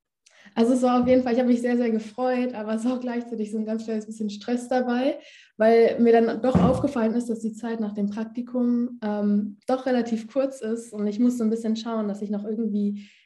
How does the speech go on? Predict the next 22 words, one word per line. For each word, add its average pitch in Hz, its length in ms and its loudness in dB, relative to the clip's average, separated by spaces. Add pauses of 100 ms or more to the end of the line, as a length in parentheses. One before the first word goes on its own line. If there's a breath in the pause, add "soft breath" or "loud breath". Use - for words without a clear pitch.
(100)
diese, 202 640 -2
es - 160 -8
mussten 226 200 -2
ja 202 60 -4
mindest-, 202 340 -4
oder 196 140 -6
es 190 80 -10
müssen 220 220 -4
ja 190 40 -2
mindestens 202 380 -4
vier 202 160 -6
Wochen 202 240 -2
sein, 202 300 -2
dass 190 100 -10
ich - 80 -14
die 196 120 -6
Reise 190 240 -4
noch 185 100 -6
irgendwie 196 220 -6
unterkriege. 214 680 -4 (760 soft breath)
Ähm, 208 720 4
und 214 540 2